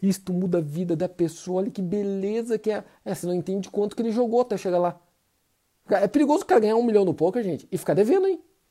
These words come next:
Não é muito, não, não é de assustar o cara ganhar um milhão lá e a hora que ele olhar o saldo é negativo, tá? Porque você só comemora a vitória. Você só fala, ah, eu queria ser igual esse cara que ganhou um milhão.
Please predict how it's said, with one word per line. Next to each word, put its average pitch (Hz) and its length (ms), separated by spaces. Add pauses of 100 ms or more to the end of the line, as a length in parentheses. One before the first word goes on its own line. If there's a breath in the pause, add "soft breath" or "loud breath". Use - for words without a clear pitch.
(520)
Não 185 380
é 196 100
muito, 381 440
não, 226 340
não 214 260
é 233 200
de 359 100
assustar 254 460
o 254 40
cara 247 140
ganhar 233 140
um 240 80
milhão 208 360
lá 180 160
e 247 80
a 269 60
hora 262 100
que 254 80
ele 247 80
olhar 220 140
o 208 60
saldo 196 320
é - 20
negativo, 254 580 (520)
tá? 165 200 (300 soft breath)
Porque 302 240
você 285 100
só 277 120
comemora 254 480
a - 20
vitória. 190 480 (480)
Você 226 140
só 233 100
fala, 226 240
ah, 226 60
eu 233 120
queria 220 200
ser 220 160
igual 196 120
esse 202 140
cara 202 160
que 196 100
ganhou 196 200
um 202 40
milhão. 175 380